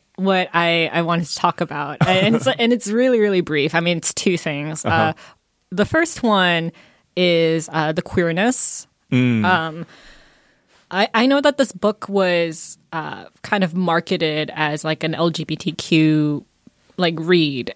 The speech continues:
Speaker 2: Mm-hmm.
Speaker 1: and I completely agree. Um, but I'm sure that there will be readers who are expecting, like,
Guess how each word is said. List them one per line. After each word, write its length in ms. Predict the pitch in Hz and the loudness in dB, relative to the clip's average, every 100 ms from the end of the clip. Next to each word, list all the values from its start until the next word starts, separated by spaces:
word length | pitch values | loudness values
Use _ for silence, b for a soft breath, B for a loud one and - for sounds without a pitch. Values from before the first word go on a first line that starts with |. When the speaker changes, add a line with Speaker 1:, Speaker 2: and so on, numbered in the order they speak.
| - | -2
Speaker 2:
Mm-hmm. 60 | |
Speaker 1:
and 460 | 190 190 180 180 - - | 0 2 0 -4 -8 -2
I 300 | 196 220 214 | 0 2 2
completely 680 | - 208 190 - 185 170 185 175 | 2 0 0 0 0 0 -2 -2
agree. 600 | 175 156 151 196 294 320 _ _ _ | -6 -4 -2 0 -2 -6 _ _ _
Um, 300 | 175 165 160 - | -4 -2 -4 -2
but 240 | 190 180 | 0 2
I'm 180 | 180 196 | 2 2
sure 360 | - - 185 190 | 0 0 2 4
that 240 | 175 160 | 2 0
there 160 | 170 170 | 0 2
will 140 | 170 | 0
be 200 | 170 170 | 0 -2
readers 560 | 160 151 151 156 156 - | -2 -2 -2 -2 -2 -4
who 440 | - 160 151 151 - | -2 -2 0 -2 -2
are 160 | 151 | -2
expecting, 800 | 156 - - 156 - 160 151 151 | -4 -8 -6 -6 -4 -2 -2 -4
like, 460 | 131 139 139 - | -8 -10 -10 -16